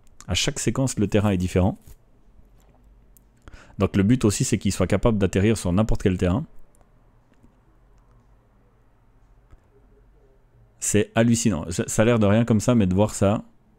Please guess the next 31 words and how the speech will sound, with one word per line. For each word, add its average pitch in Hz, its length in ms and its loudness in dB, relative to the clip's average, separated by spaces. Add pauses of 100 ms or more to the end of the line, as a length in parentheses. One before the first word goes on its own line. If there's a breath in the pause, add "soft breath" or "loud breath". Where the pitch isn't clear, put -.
(200)
moi 101 200 0
je 101 100 0
suis 101 240 -4
carrément, 104 560 2
euh, 85 480 -2
choqué. 92 360 -4 (680 loud breath)
Ah, 127 160 4
on 113 80 4
peut, - 120 2
on 104 100 0
peut 120 100 4
presque 139 240 2
dire 156 160 2
qu'il 131 120 0
s'est 117 120 2
posé 175 280 4
là. 92 200 2 (2000)
Il 101 80 0
a 104 40 4
fallu 131 240 2
que 147 140 2
cinquante-trois 139 640 0
épisodes 117 600 0 (1120 soft breath)
au 104 180 4
deep, 113 380 -2
euh, 104 460 4
au 104 160 0
deep 110 280 -2
learning 113 440 2
pour - 280 0
arriver 104 480 2